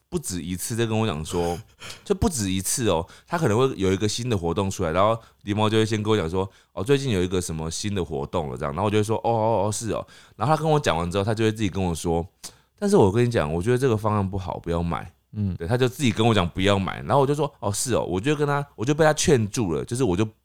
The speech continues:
Speaker 1: 没有，没有败下去这样子，
Speaker 2: 嗯，嗯，嗯。
Speaker 1: 然后我就回家了。然后可能深夜的时候，或者是隔天的时候，我就看到狸猫的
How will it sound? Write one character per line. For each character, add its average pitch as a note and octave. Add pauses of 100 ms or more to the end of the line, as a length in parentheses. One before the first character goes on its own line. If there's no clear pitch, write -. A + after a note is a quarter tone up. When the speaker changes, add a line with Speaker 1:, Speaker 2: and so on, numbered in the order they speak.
(300)
Speaker 1:
没 G#2+
有， A2
没 G#2+
有 G2+
败 F#2+
下 F#2
去 E2
这 E2
样 D2+
子， D#2+
Speaker 2:
嗯， -
嗯， -
嗯。 F#2
Speaker 1:
然 G#2
后 A2+
我 A2
就 A#2
回 E2
家 D#2
了。 A#1 (300)
然 C3
后 D#3+ (420)
可 A2+
能 G#2
深 C#3+
夜 C#3+
的 F#2+
时 F#2
候， F#2+
或 A#2
者 G#2
是 A#2
隔 F2+
天 G2
的 F2
时 D2+
候， D2 (220)
我 G2
就 C#3+
看 D3+
到 C3+ (140)
狸 G#2
猫 A#2
的 F2+